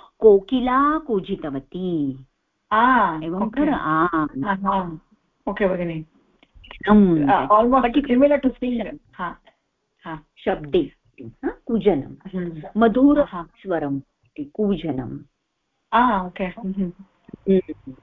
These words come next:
Speaker 2: पृच्छति।
Speaker 1: अतः तत् आरुह्य कवितां शाखा वन्दे वाल्मीकिकोकिलम् इति वदति खलु, तादृश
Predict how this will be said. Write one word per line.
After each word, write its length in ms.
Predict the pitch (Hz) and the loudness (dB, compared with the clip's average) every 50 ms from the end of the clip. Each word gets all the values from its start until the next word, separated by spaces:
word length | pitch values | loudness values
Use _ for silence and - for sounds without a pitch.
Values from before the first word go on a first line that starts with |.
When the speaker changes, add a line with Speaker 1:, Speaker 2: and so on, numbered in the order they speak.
| _ _ - | _ _ 4
Speaker 2:
पृच्छति। 720 | 233 240 240 240 - - - - 254 247 - 220 196 - | 4 4 4 4 -4 -4 0 0 0 2 2 0 0 0
Speaker 1:
अतः 220 | 220 220 - 277 311 | 0 0 2 0 0
तत् 360 | - _ - 339 285 - 285 - - _ _ _ _ _ - | 0 _ -2 -2 0 0 -8 -10 -10 _ _ _ _ _ -4
आरुह्य 500 | - - 208 214 220 254 269 277 285 285 | 0 2 2 2 4 4 4 4 4 2
कवितां 440 | 285 269 247 254 - 262 262 262 | -2 -4 -6 -4 -4 -4 -2 -2
शाखा 340 | 262 - 277 254 247 269 262 | -2 -4 -4 -4 -2 -2 -2
वन्दे 420 | 247 226 233 226 226 233 247 262 269 | -2 0 0 -2 0 0 0 0 2
वाल्मीकिकोकिलम् 1080 | 254 233 214 214 220 233 262 269 - 302 285 - 262 247 240 - 254 247 254 254 247 | 0 0 -2 -2 -2 -2 -2 0 0 0 0 2 0 -2 -2 -4 -4 -4 -2 -4 -4
इति 160 | 233 208 247 | -6 -6 -6
वदति 400 | 233 226 226 196 226 220 - 220 | -2 -2 0 0 -2 -2 -2 -6
खलु, 280 | 208 - 208 196 247 330 427 - - _ _ _ _ _ _ _ _ _ _ _ _ _ | -4 -4 -2 0 0 0 0 -2 -12 _ _ _ _ _ _ _ _ _ _ _ _ _
तादृश 540 | - 165 170 185 202 226 277 302 277 - | 2 4 4 4 4 4 4 4 4 2